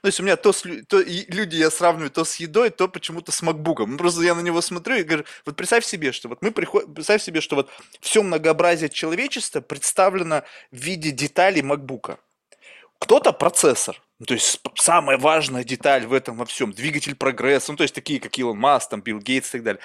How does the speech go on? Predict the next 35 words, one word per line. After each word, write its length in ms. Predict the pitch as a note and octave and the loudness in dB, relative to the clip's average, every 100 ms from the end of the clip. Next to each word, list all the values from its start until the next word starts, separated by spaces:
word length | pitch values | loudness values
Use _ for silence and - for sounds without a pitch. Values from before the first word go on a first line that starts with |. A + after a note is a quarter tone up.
| - - | -8 -4
А 80 | |
кто-то 260 | - - C4+ | 0 2 6
вот, 300 | B3 B3 - - | 4 4 -6 -4
вот 160 | E3 D#3+ - E3+ | -4 -4 -6 -6
защ-, 480 | E3 C3+ F#3+ - - | -4 2 2 2 0
вот 180 | D#3 D3 | -2 -2
за-, 200 | E3 E3+ E3+ | -6 -6 -6
заглушка 720 | C#3 F3+ F#3 C4+ - - G2+ - _ _ C#3 | -2 0 2 2 2 0 -2 -4 _ _ -8
для, 460 | C#3+ E3+ E3 C#3 | 4 8 8 6
э, 160 | - C#3+ D3 D3+ C#3+ - D3+ - | 2 -4 -6 -14 -18 -20 -20 -2
фальш-панели, 600 | G3 F3 - E3+ E3 G#2+ | 0 0 0 2 2 2
чтобы 300 | - D3+ D3 | -2 -6 -6
не 80 | D#3 | -6
видно 240 | F3+ D3 | -6 -6
было 180 | C#3 D3 | 0 0
болтика. 540 | B2+ D3+ C3 - - - _ _ _ _ _ - - - - - - | 2 0 0 -6 -14 -18 _ _ _ _ _ -20 -20 -20 -20 -16 -4
Функционально 720 | A#3 G#3+ - A#3 C#4 G4+ G#3+ | -2 2 4 6 6 6 4
только 260 | - B3+ - | 2 -2 0
чисто 280 | C#4 - G3 | 0 0 -4
декоративная 640 | G#3 A#3 A3+ C4 G#3 E3+ | 0 2 2 0 0 0
функция. 440 | - E3+ - - - | 0 -10 -10 -14 -4
Но 320 | F3 A#3+ - | 4 4 4
проблема, 480 | - C3+ G3+ C#4+ F#3 | 2 0 2 2 2
знаешь, 200 | C4+ - | 0 -2
в 40 | |
чём? 240 | - B2 - | -6 -8 -10
Что 200 | - - | -12 -4
щас 220 | A3 A#3+ | -2 -2
появилось 460 | - G3+ G3 G#3+ F3+ | -2 -4 -2 -4 -4
слишком 360 | A3+ G#3+ - F#3+ | -4 -6 -6 -4
много 240 | F#3+ F3 | -4 -4
людей, 260 | F3+ A3+ - | -4 -2 -2
которые 280 | G#3 F3+ D#3+ | 0 0 2
говорят: 280 | B2+ - | 2 0
«Нифига! 720 | C#3+ B3+ B3+ C#4+ C#4+ D#3+ G#2+ | -4 -2 -2 4 6 6 2